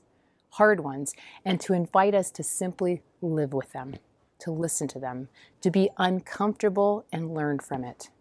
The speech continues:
God is with Abraham the whole way, after all. God is in the long road,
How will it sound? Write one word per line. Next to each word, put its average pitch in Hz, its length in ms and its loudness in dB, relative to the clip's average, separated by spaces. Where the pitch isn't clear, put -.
God 233 300 10
is 196 260 2
with 208 360 4
Abraham 185 640 4
the 160 80 2
whole 233 320 4
way, 277 440 4
after - 340 -8
all. 131 300 -10
God 220 240 10
is 190 100 6
in 226 280 6
the 233 80 4
long 156 420 -2
road, 143 400 -6